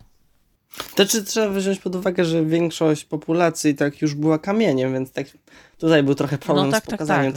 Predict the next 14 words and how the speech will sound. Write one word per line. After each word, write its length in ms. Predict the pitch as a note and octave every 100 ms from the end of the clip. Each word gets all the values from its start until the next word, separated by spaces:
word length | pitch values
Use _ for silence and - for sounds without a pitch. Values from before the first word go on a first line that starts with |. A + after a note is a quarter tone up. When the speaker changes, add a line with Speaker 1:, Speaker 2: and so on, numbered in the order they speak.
| C#3
Speaker 1:
tego, 40 |
Speaker 2:
no. 80 | C#3+
Speaker 1:
może, 280 | D3 C#3+ C#3
no 160 | C3+
dobra, 240 | C3 A#2 B2+
nie 140 | D3+
tyle 180 | G3+ G3+
problem, 360 | G3 A3 A3 F#3+
co 100 | F3
może 240 | E3+ D#3
właśnie 280 | D3 D3 D3+
takie 240 | - -
trochę 240 | C3 - C#3
wyjaśnienie 920 | C#3+ C3+ B2+ - C3+ B2+ C3+ E3+